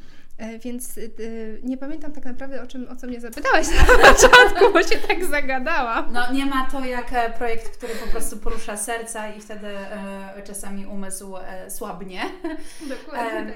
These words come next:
Speaker 1: tak.
Speaker 2: rozmawialiśmy ogólnie o twoich projektach, które
Speaker 1: Tak.
Speaker 2: zrealizowałaś, które są w planach, bo
Speaker 1: Tak.
Speaker 2: wiem, że już startuje zaraz pierwszego lipca kolejny twój projekt, ale twój już prywatny, nie związany z chórem i z twoimi rodzicami.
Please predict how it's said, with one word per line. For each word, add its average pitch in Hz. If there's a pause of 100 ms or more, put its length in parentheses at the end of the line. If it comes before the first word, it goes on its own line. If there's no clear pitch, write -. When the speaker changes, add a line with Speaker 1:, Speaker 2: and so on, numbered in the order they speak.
(140)
Speaker 1:
tak. 277
Speaker 2:
rozmawialiśmy 294
ogólnie 240
o 220
twoich 220
projektach, 208
które -
Speaker 1:
Tak. 196
Speaker 2:
zrealizowałaś, 220
które -
są 220
w -
planach, 208
bo 202
Speaker 1:
Tak. 196
Speaker 2:
wiem, 208
że 196
już 208
startuje 196
zaraz 196
pierwszego 196
lipca 196
kolejny 196
twój 185
projekt, 185
ale 196
twój 202
już 196
prywatny, 208 (460)
nie 214 (140)
związany 196
z 185
chórem 185
i 202
z -
twoimi 196
rodzicami. 185